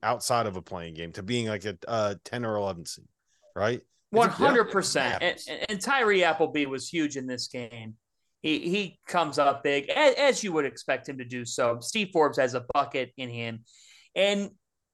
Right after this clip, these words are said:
Speaker 2: Wake Forest scored the basketball really well tonight against a Duke defense. Look, Lively, Whitehead or not,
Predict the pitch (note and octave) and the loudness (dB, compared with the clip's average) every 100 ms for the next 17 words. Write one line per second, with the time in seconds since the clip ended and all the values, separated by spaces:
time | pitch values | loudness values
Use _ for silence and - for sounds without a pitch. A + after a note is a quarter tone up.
0 | _ _ _ _ _ E3 A#3 - A3 D#4+ | _ _ _ _ _ 2 2 2 2 4
1 | C#4+ - - - - G#3 A3 E3+ F3 C4 | 4 2 -2 -4 6 6 6 4 2 0
2 | - F3+ D3 C3+ B2+ F#3 G3+ F3+ G#3 D4 | -4 -2 2 4 2 0 0 2 0 -2
3 | - B2+ A2 - F3+ F3 G#3 G3 D3+ F#3+ | -6 -6 -6 -2 0 2 2 0 0 -2
4 | C4 - B3+ - F#3 E3 - _ _ _ | -4 -4 -6 0 0 0 -8 _ _ _
5 | _ _ - G#3 B2 - _ - D#3 F3 | _ _ 2 4 4 0 _ -10 2 4
6 | A3 G#3+ A3 E3 - E3 F#3+ G#3 G#3 F#3+ | 4 2 -2 -4 -8 2 4 6 4 2
7 | - E3 C4 F3 - | 2 2 4 2 -2